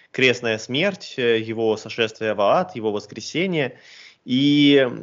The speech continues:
мы, как христиане, призваны к тому, чтобы проходить этот путь вместе со Христом. И, собственно говоря, поэтому и важно, чтобы это время не пролетало мимо, чтобы мы не, м, теряли, а, вот это ощущение,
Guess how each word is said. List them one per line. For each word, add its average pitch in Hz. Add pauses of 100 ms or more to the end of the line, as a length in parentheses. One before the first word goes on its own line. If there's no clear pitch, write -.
(160)
мы, 165
как 147
христиане, 135
призваны 131
к -
тому, 120
чтобы 131
проходить 120
этот 123
путь 135
вместе 120
со -
Христом. 180 (500)
И, 170
собственно 156
говоря, 147
поэтому 160
и 143
важно, 160 (120)
чтобы 123
это 131
время 135
не 120
пролетало 120
мимо, 151
чтобы 104
мы 143
не, 127 (480)
м, 113
теряли, 139 (280)
а, 107
вот 110
это 117
ощущение, 160